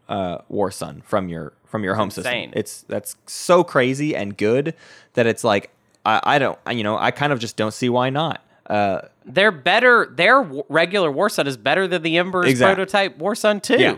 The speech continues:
Speaker 1: Like, it's the best
Speaker 2: Yeah.
Speaker 1: War Sun you could get.
Speaker 2: It, it is, and that's, that's the number one thing in, in its favor, is it's literally the best War Sun you could get in the game. So why n-, why not get it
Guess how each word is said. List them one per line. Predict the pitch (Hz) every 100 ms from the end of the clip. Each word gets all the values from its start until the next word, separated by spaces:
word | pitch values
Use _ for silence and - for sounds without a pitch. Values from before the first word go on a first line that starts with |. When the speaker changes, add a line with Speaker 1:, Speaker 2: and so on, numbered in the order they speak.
| -
Speaker 1:
Like, | 123 131
it's | 170 175
the | 160
best | 170 196 -
Speaker 2:
Yeah. | 120
Speaker 1:
War | 208
Sun | - 196 170
you | 170
could | - 135
get. | 123 180
Speaker 2:
It, | 127 -
it | 143
is, | 160 113
and | 127 156
that's, | 165 160
that's | - 175 196
the | 135
number | 127 127 127 123
one | 110 104
thing | 110
in, | 95 92 -
in | 110
its | 101 -
favor, | 98 90 85
is | - 107
it's | 123 127
literally | 165 151 139
the | 110
best | 110 -
War | 110
Sun | 98 104 95
you | 113
could | - 120 98
get | 87 -
in | 87
the | 87
game. | 85 82
So | 92 113
why | 95 104 95
n-, | 90 90 92 _ -
why | 101 107
not | 101 90 90 98 - _ -
get | 87 76
it | -